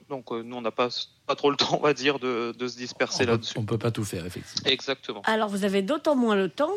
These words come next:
Speaker 3: que, euh, vous êtes, euh, l'un des leaders de la production de créments. Chez vous, c'est, euh, c'est, c'est, c'est, euh, le principal de votre production. Soixante pour cent de la production,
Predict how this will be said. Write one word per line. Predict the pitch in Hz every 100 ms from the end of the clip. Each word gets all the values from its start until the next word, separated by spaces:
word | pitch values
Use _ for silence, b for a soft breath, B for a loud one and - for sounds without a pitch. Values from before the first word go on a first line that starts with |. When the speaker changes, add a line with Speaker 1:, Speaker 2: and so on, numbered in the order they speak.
| -
Speaker 3:
que, | 269
euh, | 269 294 202
vous | 170 180
êtes, | 240 262
euh, | 208 185
l'un | 185 285
des | 262 202
leaders | 233 214 294
de | 240
la | 190
production | 175 208 208 - 262 247
de | 185
créments. | - - 269 240 381
Chez | - 240
vous, | 208 330
c'est, | - 247 247 226
euh, | 190 B B
c'est, | - 220 208 180
c'est, | - 185
c'est, | - 262 254
euh, | 196
le | 196 196
principal | 180 339 - 294 349
de | 302
votre | 220 208
production. | 190 370 285 - 226
Soixante | 220 370 359 320
pour | 285
cent | -
de | 320
la | 226
production, | - 240 - 240 277